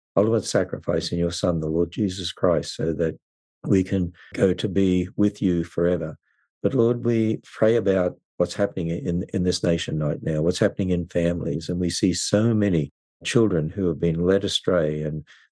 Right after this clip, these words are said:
their hearts and minds are being captured by the evil one. And I just pray, Lord, for all the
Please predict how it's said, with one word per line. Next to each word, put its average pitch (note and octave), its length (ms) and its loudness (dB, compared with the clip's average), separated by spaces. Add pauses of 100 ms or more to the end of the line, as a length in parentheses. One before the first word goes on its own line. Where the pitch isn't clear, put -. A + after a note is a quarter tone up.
their - 100 -6
hearts G2 260 0
and F#2+ 100 2
minds F#2+ 400 2
are D#2+ 60 0
being E2+ 340 0
captured G2 460 0
by F#2 160 0
the F2 100 2
evil E2 380 2
one. D2+ 260 -4
And E2 200 -8 (340)
I A2+ 80 4
just C#3+ 200 2
pray, G#2+ 220 2
Lord, E2+ 340 0
for E2+ 200 0
all G2 220 0
the F2 140 -4